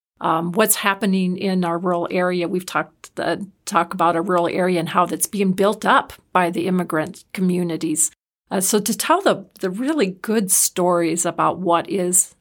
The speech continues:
what is happening, or w-, tell the stories when families are reunited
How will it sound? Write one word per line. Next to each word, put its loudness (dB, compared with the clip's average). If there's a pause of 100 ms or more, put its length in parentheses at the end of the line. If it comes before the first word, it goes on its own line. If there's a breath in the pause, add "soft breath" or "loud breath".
what -2
is -2
happening, -6 (480)
or 4
w-, -8
tell 0
the 0
stories -2
when -2
families 0
are 0
reunited 0